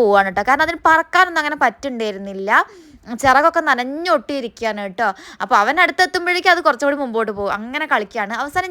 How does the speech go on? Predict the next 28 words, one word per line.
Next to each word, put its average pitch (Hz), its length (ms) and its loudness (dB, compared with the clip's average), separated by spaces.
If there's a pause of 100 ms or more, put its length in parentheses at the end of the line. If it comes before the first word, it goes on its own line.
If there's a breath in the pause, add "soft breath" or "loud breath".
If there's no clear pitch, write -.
ഞാൻ 320 120 6 (100)
പറഞ്ഞു, 285 280 2
"ശരി 294 240 -2
നീ 294 120 -6
അവിടെ 247 200 -4
നിൽക്ക്, 233 240 -8
ഇനി 294 120 -12 (100)
ഞാനൊന്ന് 269 420 0
പിടിച്ച് 214 340 -8
നോക്കാമെന്ന്" 180 400 -8
കേട്ടോ. 220 160 -2 (440 loud breath)
ഞാൻ 370 200 4
പോയപ്പോൾ 370 360 4
ഇത് 294 100 -6
തന്നെയായിരുന്നു 330 540 -6
അവസ്ഥ. 226 380 -2 (320 loud breath)
പിന്നെ 285 220 -6
അവസാനം 302 440 0 (840)
ഒരു 285 120 2
വിധത്തിൽ 277 360 0 (100)
ഞാൻ 302 180 2
നമ്മളെ 277 280 2
കാക്കേനെ 254 400 2
ഒന്ന് 254 160 -10
പിടിക്കാൻ 240 400 -4
വേണ്ടി 240 180 -6
ശ്രമിച്ചു 202 380 -8
കേട്ടോ. 196 180 -6